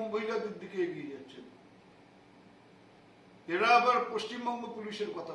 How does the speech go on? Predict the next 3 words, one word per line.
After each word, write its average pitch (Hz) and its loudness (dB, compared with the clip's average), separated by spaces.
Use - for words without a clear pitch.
বলেন। 127 -12
আজকে 196 -2
যারা 254 6